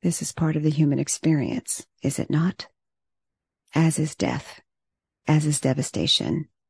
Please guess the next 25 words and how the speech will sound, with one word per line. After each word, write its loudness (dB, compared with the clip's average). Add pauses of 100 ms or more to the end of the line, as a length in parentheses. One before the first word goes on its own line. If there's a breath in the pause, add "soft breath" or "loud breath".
(260)
And 2
we 4
have 6
no 4
choice -2
in 0
that, -4 (460)
because -2
life 0
happens 0
as -4
it -4
happens 0
and -2
death -2
comes 0
when 0
it -8
comes. 0 (1400 soft breath)
How 6
we 6
live, 6
how 4
we 2
love 0